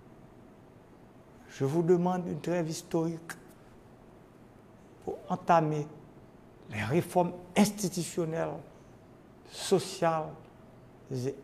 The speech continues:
économiques indispensables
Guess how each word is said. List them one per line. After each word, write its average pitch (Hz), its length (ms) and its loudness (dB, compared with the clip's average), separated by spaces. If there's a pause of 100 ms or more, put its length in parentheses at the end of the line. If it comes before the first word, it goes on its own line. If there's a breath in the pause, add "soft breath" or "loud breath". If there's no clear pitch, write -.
(120)
économiques 170 800 6 (840)
indispensables 139 1000 2